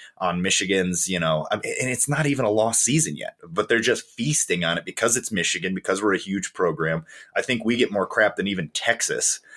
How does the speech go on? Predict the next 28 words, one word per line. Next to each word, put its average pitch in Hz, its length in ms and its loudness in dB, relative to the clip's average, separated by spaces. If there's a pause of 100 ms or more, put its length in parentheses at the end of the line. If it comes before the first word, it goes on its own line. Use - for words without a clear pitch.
(140)
or 92 100 2
U 98 260 2
S 78 140 2
C, 104 320 2
who 85 160 -2
are 85 100 4
also, 90 540 2
you 87 80 -4
know, 80 140 -2
not 90 340 -2
having 90 340 0
the 87 60 -6
most 87 320 -4
impressive 85 420 -4
seasons 82 380 -6
ever, 82 320 0 (460)
either. 120 400 2 (320)
And 87 480 -2
yeah, 95 180 2
they 98 120 2
ju-, 101 160 0
they, 101 160 -2
we're 131 240 2
just, 135 320 4
like, 101 160 2
an 90 120 0
easy 92 340 0
target, 95 520 4